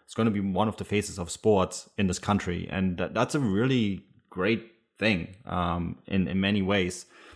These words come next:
Um, as for his performance, yeah, as I said, I think he had his few wobbles, but then, um,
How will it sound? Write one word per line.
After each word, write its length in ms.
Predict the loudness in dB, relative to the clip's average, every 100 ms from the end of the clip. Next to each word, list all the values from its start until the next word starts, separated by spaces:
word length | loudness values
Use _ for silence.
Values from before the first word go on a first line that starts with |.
| -20 _ -10
Um, 280 | 0 2 4
as 280 | 2 2 0
for 180 | 4 4
his 80 | 4
performance, 640 | 2 0 2 2 2 2
yeah, 80 | 2
as 180 | 2 0
I 40 |
said, 260 | 0 0 0
I 80 |
think 340 | 0 0 0 -4 -20 -20 -20 -20 _
he 140 | 0
had 180 | 2 4
his 340 | 4 2 2 0
few 240 | -2 0 2
wobbles, 520 | 2 2 2 0 -2
but 300 | 0 0 2
then, 300 | 2 4 2
um, 640 | 4 4 4 4 2 -2